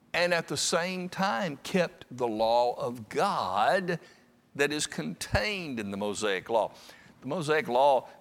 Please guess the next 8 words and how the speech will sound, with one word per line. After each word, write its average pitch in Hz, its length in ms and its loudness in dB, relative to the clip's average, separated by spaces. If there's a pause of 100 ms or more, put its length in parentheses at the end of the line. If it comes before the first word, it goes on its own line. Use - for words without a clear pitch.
(100)
became 113 440 -4
so 123 840 2
filled 127 760 -2 (240)
with 117 200 -4
the 110 180 -4
ideas 120 760 0
of 95 200 -2
men 107 760 0